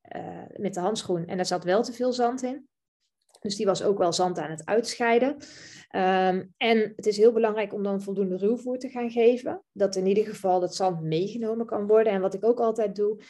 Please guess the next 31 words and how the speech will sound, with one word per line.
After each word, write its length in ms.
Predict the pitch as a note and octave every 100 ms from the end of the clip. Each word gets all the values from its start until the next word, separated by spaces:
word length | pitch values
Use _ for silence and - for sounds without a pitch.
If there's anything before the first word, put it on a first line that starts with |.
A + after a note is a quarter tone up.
| - _
is 180 | G3+
die 120 | - G3
paarden 340 | F#3+ F#3+ F#3+
toch 160 | G#3 G#3+
een 80 |
keer, 320 | G3 F#3+ F#3+ F3
eh, 120 | F3
flink 300 | - G#3 F#3+
laxeren 720 | F#3 F3 - G3 F3 E3 C#4
met 240 | G#3+ E3+ -
olie. 520 | G3 G#3+ C4+ - - - - -
Ehm, 300 | - F3+ F3
dus 180 | F#3 G3
via 240 | - G#3 F3+
een 60 |
slangetje 440 | F3 G3 G3+ G3+ F3+
in 80 |
de 60 | F3+
neus 560 | F3+ F#3 G3 G3 - _
olie 280 | G3+ G#3+ G3+
ingeven, 680 | F#3+ G3 F#3+ F#3 F#3 F3 E3
zodat 260 | F3+ F3
daar 340 | F3 F#3 F3 -
ook 160 | -
de 260 | F#3 F3 F3
mest 480 | F3 F3 F3 - -
weer 220 | - F3+ F3
meer 240 | F3+ E3+
mee 160 | F3 E3+
mee 240 | E3 E3+
kan. 360 | E3 E3 D4